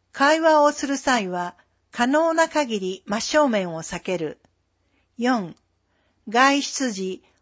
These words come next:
屋内にいるときや会話をするときは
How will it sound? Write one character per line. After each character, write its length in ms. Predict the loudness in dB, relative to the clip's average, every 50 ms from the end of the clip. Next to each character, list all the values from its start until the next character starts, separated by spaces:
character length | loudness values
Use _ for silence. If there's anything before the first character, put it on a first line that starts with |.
| _ -4
屋 280 | -4 -4 -2 -4 -4 0
内 260 | 2 2 2 2 0
に 120 | -2 -2
い 40 | -2
る 120 | -2 -2 -2
と 120 | -2 -4
き 160 | -4 -4 -6
や 240 | -4 -2 -2 -4 -6 _ -6
会 280 | 0 0 0 2 2
話 180 | 2 2 2 2
を 60 | 0 -4
す 100 | -6 -8
る 100 | -8 -6
と 140 | -6 -6
き 160 | -6 -6 -8 -6
は 220 | -6 -6 -8 -10